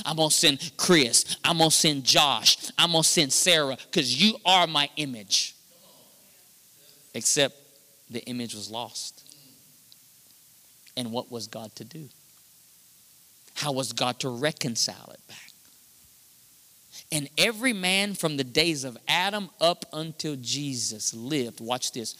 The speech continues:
with a broken image. Ooh. And you know what? They tried to redeem the image through what?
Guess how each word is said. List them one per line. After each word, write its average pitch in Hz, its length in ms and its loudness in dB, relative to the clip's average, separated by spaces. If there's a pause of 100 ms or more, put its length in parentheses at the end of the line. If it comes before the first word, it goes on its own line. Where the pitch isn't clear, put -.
(100)
with 113 140 -10
a 110 40 -8
broken 123 580 -6
image. 104 560 -12 (3000)
Ooh. 294 720 -8 (1800)
And 165 160 -2
you 165 80 -4
know 175 180 -4
what? 208 300 0 (200)
They 175 100 4
tried 185 340 0
to 170 80 2
redeem 156 420 0
the 165 160 -4
image 196 580 -2 (480)
through 190 840 4 (3000)
what? 135 280 2